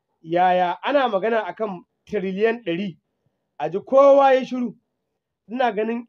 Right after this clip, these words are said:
idan har maganan nan ta tiriliyan ɗari, m-, wani mai faɗa a ji zai ƙi cewa, to anya ba za a zarge shi da munafunci ba, ko kuma da rashin sauke nauyin da Allah ya ɗora mar? To wannan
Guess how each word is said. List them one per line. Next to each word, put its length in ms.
idan 360
har 200
maganan 440
nan 220
ta 100
tiriliyan 640
ɗari, 360
m-, 100
wani 280
mai 180
faɗa 380
a 80
ji 120
zai 300
ƙi 100
cewa, 380
to 320
anya 360
ba 80
za 160
a 60
zarge 140
shi 140
da 60
munafunci 480
ba, 180
ko 120
kuma 180
da 80
rashin 240
sauke 340
nauyin 220
da 80
Allah 200
ya 40
ɗora 220
mar? 140
To 140
wannan 440